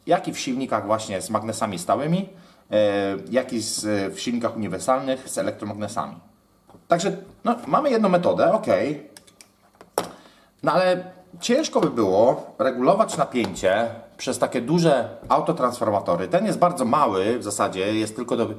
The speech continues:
e, pięciuset woltoamperów. E, także do większych silników potrzeba by naprawdę olbrzymich autotransformatorów.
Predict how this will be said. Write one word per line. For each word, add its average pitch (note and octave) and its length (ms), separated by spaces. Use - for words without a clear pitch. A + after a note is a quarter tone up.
e, G2+ 140
pięciuset A#2 580
woltoamperów. F2+ 960
E, F#2+ 220
także A#2+ 520
do A2 240
większych D#3 480
silników G2+ 500
potrzeba A2+ 380
by A2 120
naprawdę D#3 400
olbrzymich A#2 500
autotransformatorów. G#2+ 1080